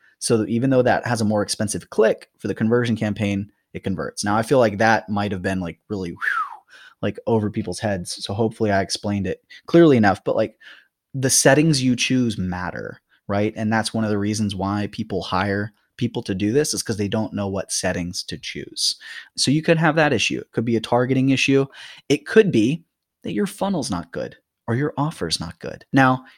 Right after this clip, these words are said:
you have a proven offer. People have gone through your course. You've sol-, you've sold it very well organically. So you know it's not an offer problem. But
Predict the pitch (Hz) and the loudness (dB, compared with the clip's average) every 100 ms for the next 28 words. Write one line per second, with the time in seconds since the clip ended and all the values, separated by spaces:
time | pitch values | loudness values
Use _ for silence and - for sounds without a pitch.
0 | - 127 165 160 147 - 143 123 107 107 | -2 4 6 6 0 0 0 2 0 0
1 | 110 104 113 107 107 98 98 95 92 - | -2 -4 -4 -4 -4 -4 -6 -8 -10 -4
2 | 98 90 101 - - - 98 95 - 98 | -2 -2 -4 -4 -4 -2 -4 -4 -2 -2
3 | - 92 90 87 85 104 110 104 87 85 | -2 -4 -4 -4 -4 -2 -2 -2 -6 -6
4 | - - - - 113 98 - - 104 123 | -10 -20 -10 -2 0 0 -4 -2 4 4
5 | 117 110 98 95 98 - - 57 - - | 4 0 0 0 -4 -6 -8 -8 -8 -12
6 | - - 123 - | -4 4 6 4